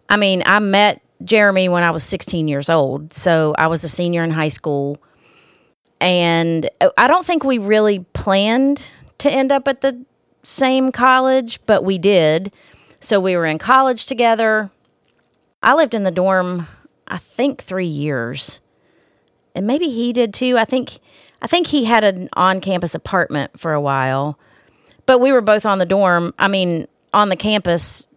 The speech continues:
for probably three years of that. And then even when we got off-campus apartments, our apartments were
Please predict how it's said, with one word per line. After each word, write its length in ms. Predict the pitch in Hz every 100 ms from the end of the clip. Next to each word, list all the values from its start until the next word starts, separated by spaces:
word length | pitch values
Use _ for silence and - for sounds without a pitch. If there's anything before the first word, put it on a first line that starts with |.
| _
for 200 | - 185
probably 540 | - - 269 269 202
three 200 | 185 208 190
years 280 | 185 196
of 140 | 175 156
that. 360 | 160 156 160 - _ _ _ _ _ _ -
And 160 | 208
then 120 | 202 190
even 440 | 214 214 233 208
when 180 | 196 190
we 80 | 185
got 220 | 190 170
off-campus 520 | 175 175 190 170 160
apartments, 560 | 170 202 196 170 160 -
our 340 | 160 160 156 151 _ _ _ _ _
apartments 480 | - 196 196 175 -
were 240 | 165 160